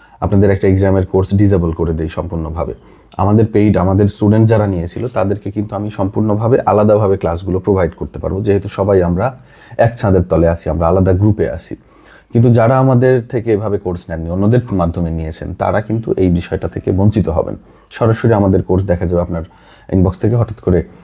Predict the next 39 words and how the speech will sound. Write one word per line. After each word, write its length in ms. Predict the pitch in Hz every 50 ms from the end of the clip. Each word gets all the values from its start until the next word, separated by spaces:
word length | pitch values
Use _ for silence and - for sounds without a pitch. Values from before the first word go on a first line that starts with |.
| - - - -
আহ, 240 | - 82 80 80 80
ওই 120 | - -
লিঙ্কটা 320 | 95 98 101 98 - - 90
কাজই 340 | - 95 92 95 101 101
করছে 300 | 87 78 80 - - -
না 100 | 69 53
আর, 80 | 52 50 - - _ _ _ _ _ _ _ -
ঠিক 100 | 175 190
আছে? 180 | 202 - 87 - - _ _ _ - _ -
তো 60 | -
এই 160 | - 139 156
জন্য 200 | 156 170 185 196
আমি 140 | 190 190 190
বলবো 240 | 180 180 180 175 180
যে 80 | 175
আপনি 220 | 175 156 165 165 156
ভু-, 260 | 139 123 123 117 117
ভুলেও 280 | 117 131 151 135 95 78 - - - _ _ _ _ -
অন্যদের 340 | 117 127 127 131 143 143 135
কাছ 220 | - 95 107 -
থেকে 220 | - 110 104 131 143
কোর্স 420 | - 101 90 95 117 127 - - - _ _ _ _ -
সংগ্রহ 440 | - - 117 101 101 101 101 113 104
করবেন 320 | - 123 120 117 110 92
না। 100 | 85 85
তাহলে 260 | 85 - 107 127 131
আপনি, 440 | 123 107 107 113 131 143 147 143 139
আহ, 200 | - 98 104 104
মূলত 300 | 104 107 110 110 113 113
আমাদের 300 | 117 104 104 120 135 143
থেকেই 300 | - - 165 147 190 190
নিচ্ছেন 420 | 190 180 165 - - 170 147 139 139
কি 100 | 135 135
না 160 | 131 127 123
তাদের 240 | - 117 110 110 107 107
থেকে, 180 | - 120 117 110
এটা 100 | 101 101
বুঝবেন 440 | 101 110 120 113 98 95 87 78 78
কিভাবে? 340 | 78 65 - 64 62 58